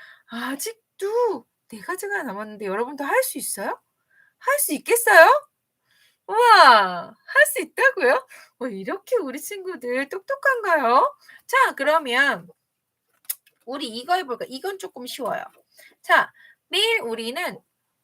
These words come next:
water도 이렇게 하고 주스도 이렇게 해요. 뭐 하는 거죠 이게? 이거는 drink. 그쵸? drink. 마시는 거예요. 앞에 소리를 어떻게 돼요? dr-, dr-,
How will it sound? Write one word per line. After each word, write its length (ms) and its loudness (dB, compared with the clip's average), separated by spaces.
water도 760 4
이렇게 380 -10
하고 720 -4
주스도 720 -10
이렇게 420 -8
해요. 160 -14
뭐 340 0
하는 280 -8
거죠 240 -8
이게? 260 -10
이거는 380 -2
drink. 480 -4
그쵸? 300 -10
drink. 480 -6
마시는 800 -8
거예요. 400 0
앞에 460 0
소리를 360 0
어떻게 300 -8
돼요? 140 -6
dr-, 280 -4
dr-, 280 -4